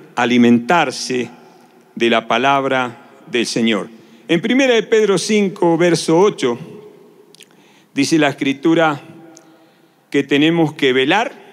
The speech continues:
porque nuestro adversario, el diablo, como león rugiente,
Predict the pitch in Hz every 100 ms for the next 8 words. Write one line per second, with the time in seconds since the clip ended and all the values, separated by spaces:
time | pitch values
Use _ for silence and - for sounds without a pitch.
0 | - - - _ _ _ _ _ 143 123
1 | 135 151 151 156 147 127 127 117 - 147
2 | 143 131 117 117 190 170 127 120 127 -
3 | - - - - 185 190 190 196 262 285
4 | 262 254 - 247 294 262 - - 185 -
5 | -